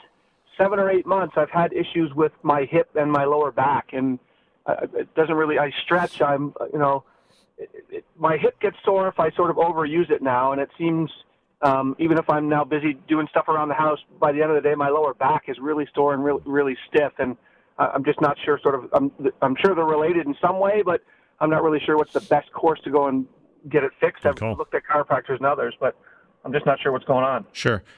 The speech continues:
Speaker 3: So when you say hip, let's, let's try to make sure that it's the actual hip. Do you mean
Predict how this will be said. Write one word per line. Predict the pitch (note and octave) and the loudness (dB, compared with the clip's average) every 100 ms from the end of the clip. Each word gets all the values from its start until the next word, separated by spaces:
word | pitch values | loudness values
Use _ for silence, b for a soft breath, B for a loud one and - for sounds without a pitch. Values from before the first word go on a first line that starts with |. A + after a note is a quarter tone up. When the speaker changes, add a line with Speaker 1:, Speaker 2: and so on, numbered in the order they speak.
| - | -6
Speaker 3:
So | - | -2
when | C3 B2+ C3 | 0 0 -2
you | D#3 | -2
say | E3 - C3+ B2 | -2 -2 0 -2
hip, | G#2+ C3+ G2+ - | -2 -2 -2 -2
let's, | A2+ - | -2 -2
let's | A#2+ A2 | -2 -2
try | - - A2+ | -2 -2 0
to | G#2 G#2 G2+ | 0 0 -2
make | G2 G#2 | -2 -2
sure | - A2 | 0 -2
that | G2 F#2+ | 0 -2
it's | F#2+ - | -4 -2
the | |
actual | G2+ G2 - F2+ | -2 -2 -6 -4
hip. | G#2+ - | -4 -4
Do | G#2+ | -2
you | G#2+ | -2
mean | G#2+ G#2+ G#2 | 0 0 -2